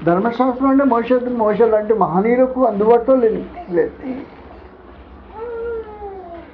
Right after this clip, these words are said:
గ్రంథస్థు-, రా-, గ్రంథం రాసిన పదిహేడు మంది ప్రవక్తలు ఉన్నారు పాత నిబంధనలో. వారికి అందుబాటులో లేని కార్యక్రమాలు ఈ రోజున క్రీస్తు ప్రభునందు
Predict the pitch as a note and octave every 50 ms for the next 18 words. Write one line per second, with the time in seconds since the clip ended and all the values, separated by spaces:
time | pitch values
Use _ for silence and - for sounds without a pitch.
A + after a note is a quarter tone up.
0 | - - - - - - - - - - - - - - - - - - - -
1 | - - - - - - - - D3+ E3+ E3+ F3+ F#3 G3+ G3 G3+ G#3+ A3 G#3+ G#3+
2 | F3+ F3 F#3 F#3 E3 E3+ E3+ E3+ F#3 G#3 G#3+ G3 F#3 F#3 F3+ F3+ F#3+ F#3 F3+ F3
3 | E3 D#3+ E3+ F3+ F#3 F#3+ G3 F#3+ - F3+ E3+ E3 E3+ F3 E3+ D#3 D#3 E3 E3+ F3
4 | F3+ F#3+ F3 E3+ E3 E3+ E3 D#3 D#3+ D#3+ - - E3 D#3+ D3+ D3+ D#3 D3+ D3+ -
5 | - D#3+ D#3 D3 C#3+ D3 D3 D3 D3 C#3+ C#3+ C#3 C#3+ D3+ D#3+ F#3+ A#3+ - - -
6 | - - - - - - - - - - - - - - - - - - D3+ D#3+
7 | E3+ E3 E3 E3+ E3 E3+ F3+ F#3+ F#3+ G3 A#3 A#3+ A#3 B3 B3+ B3 A#3 G#3+ G3+ G3+
8 | F#3+ F#3+ F#3 E3+ D#3+ D#3+ - F3 D#3+ D#3 D#3 F3+ A#3 C#4+ C#4 G#3 - D#3+ D#3 D#3
9 | D3 D3 D3 C#3+ D3 E3 F3+ - - - - - - - - - - - - -
10 | - - - - - C4+ D4 C4+ C4+ D#4 E4+ C#4 A3 A#3+ B3 A3+ G3 F3+ E3 D3+
11 | C#3+ B2 -